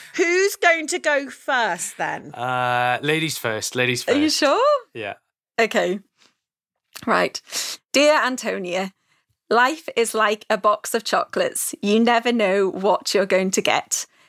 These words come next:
Speaker 3: is one of the truest quotes from the wonderful film Forrest Gump. I'll take the story of Forrest further. He struggled a lot through life, but through hard work, perseverance, repetition, and mindset,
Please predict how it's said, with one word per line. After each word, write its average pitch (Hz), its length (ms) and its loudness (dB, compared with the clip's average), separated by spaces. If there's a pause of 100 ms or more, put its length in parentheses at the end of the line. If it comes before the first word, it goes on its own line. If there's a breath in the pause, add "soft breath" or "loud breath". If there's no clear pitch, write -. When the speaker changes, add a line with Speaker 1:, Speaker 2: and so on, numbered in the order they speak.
(140 soft breath)
Speaker 3:
is - 180 2
one 220 160 4
of 220 100 -2
the 220 80 0
truest 262 500 0
quotes - 400 0
from 196 80 0
the 185 80 2
wonderful 220 520 2
film 190 480 2
Forrest 190 480 0
Gump. 175 300 0 (640 loud breath)
I'll 214 260 4
take 262 300 -2
the 247 100 0
story 202 440 2
of 196 140 -2
Forrest 190 380 0
further. 180 480 2 (480 soft breath)
He 214 160 2
struggled 240 480 4
a 233 60 2
lot 233 240 2
through 277 200 -2
life, 233 440 0
but - 160 -2
through 220 220 0
hard 226 360 0
work, 180 460 -2 (400)
perseverance, 202 1000 2
repetition, 233 760 0
and 208 160 2
mindset, 214 680 0